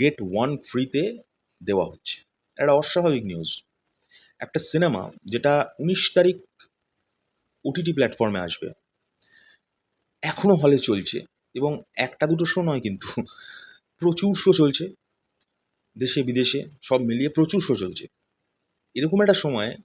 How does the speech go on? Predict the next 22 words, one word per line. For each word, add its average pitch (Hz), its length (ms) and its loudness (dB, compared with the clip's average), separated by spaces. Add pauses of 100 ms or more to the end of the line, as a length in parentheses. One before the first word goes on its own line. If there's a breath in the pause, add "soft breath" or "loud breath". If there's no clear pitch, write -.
এই 170 180 -10
কদিনের 202 760 0
মধ্যেই 170 500 2
সিনেমাটা 135 520 -4 (120)
ওটিটিতে 170 420 2
আসবে। 101 380 0 (760 loud breath)
আমার 151 260 -4
দৃঢ় 135 360 6
বিশ্বাস 131 320 0
এই 120 80 0
সিনেমাটা 135 280 -2
ওটিটিতে 131 460 -4
আসার 131 260 0 (160)
পরেও 110 360 0
সিনেমা 147 340 0
হলে 135 180 0
চলবে 123 240 0
বাংলাদেশের, 113 520 -4 (240)
কারণ 117 180 -6
ওটা 110 140 0
মেগাস্টার 104 440 0
শাকিব 139 300 0